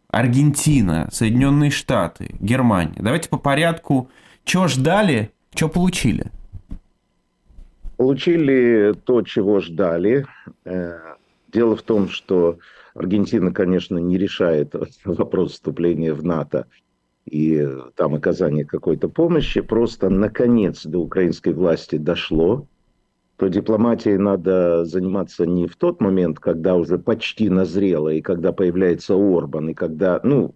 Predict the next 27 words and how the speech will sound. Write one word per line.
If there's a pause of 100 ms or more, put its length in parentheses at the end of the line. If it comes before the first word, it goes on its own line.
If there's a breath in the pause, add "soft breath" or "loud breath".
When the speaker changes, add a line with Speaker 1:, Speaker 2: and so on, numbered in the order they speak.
(120)
Speaker 2:
Орбан
условно, (220)
понимаете? (1080)
И
когда
одна
страна
за
другой
вдруг
понимает,
что
на
этом
деле,
на
вступлении
Украины
в
Европу, (440 soft breath)
э,
на
разрешение
переговоров
можно
нагреть
руки,